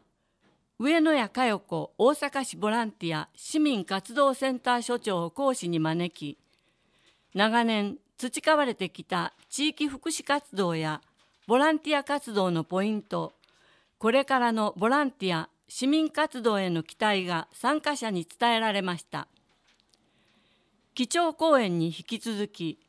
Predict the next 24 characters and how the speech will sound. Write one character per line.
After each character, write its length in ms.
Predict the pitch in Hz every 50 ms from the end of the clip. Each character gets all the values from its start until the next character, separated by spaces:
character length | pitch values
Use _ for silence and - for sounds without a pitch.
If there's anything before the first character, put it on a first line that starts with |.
| _ _ _ _ _ _ _ _ _ _ _ _ _ _ _ _ _ _ _
東 400 | - - 226 285 320 311 - 302
淀 240 | 311 311 285 294 294
川 200 | 269 285 269 269
区 160 | - _ 190
の 240 | 180 175 165 160 - - _ _ _ _ _
小 140 | - 233 254
松 320 | 294 320 311 320 302 294
地 220 | - - 311 302 240
域 220 | - - 185 180
社 180 | - - 220 226
会 260 | - 285 302 302 294
福 180 | - - -
祉 180 | 294 - - -
協 220 | - 277 269 262
議 160 | 254 247 254 -
会 240 | 226 196 175 160
の 220 | 160 156 151 - - _ _ _ _ _ _ -
松 320 | 208 220 202 - - 311
山 260 | 311 285 247 214 190
信 280 | 175 180 185 185 220 262
重 280 | - - 196 196 180
会 260 | 170 - 175 180 208 202
長 240 | - 202 190 180 -
と、 320 | - 175 175 165 - -